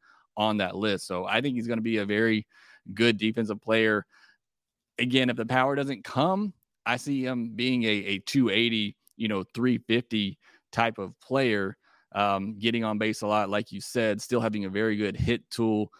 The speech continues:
being able to steal twenty bags. So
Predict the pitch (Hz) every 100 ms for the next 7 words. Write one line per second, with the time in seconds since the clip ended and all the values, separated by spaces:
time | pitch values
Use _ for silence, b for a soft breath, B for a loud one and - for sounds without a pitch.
0 | b - 104 101 98 98 98 - - 113
1 | 117 117 110 - 113 107 107 107 107 104
2 | - 107 98 92